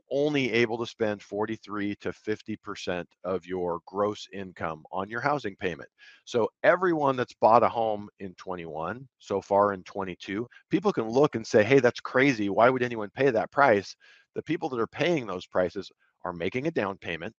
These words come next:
They're putting their money, they're pushing their chips, uh, into the center of the table, and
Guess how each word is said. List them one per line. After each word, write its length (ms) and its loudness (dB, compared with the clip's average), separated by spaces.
They're 80 -8
putting 440 -10
their 220 4
money, 400 0
they're 200 -6
pushing 320 -6
their 140 4
chips, 520 -6
uh, 240 4
into 200 -6
the 100 -6
center 260 -4
of 60 -6
the 80 -6
table, 400 -2
and 480 4